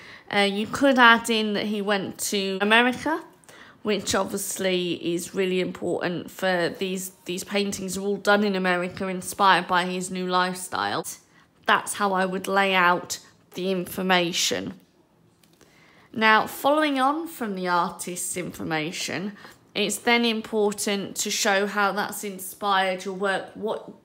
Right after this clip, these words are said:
what's the point of looking at an artist if you're not then going to carry it forward? So here I've got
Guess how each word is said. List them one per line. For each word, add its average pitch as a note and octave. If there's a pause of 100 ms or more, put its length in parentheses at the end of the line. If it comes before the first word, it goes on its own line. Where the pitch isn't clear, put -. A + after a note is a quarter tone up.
(120)
what's A#3+
the B3+
point B3
of G#3
looking -
at -
an G3
artist G3+
if G3+
you're G3
not -
then G3
going F3+
to -
carry F3+
it -
forward? B2 (560)
So G#3
here B3+
I've G3
got -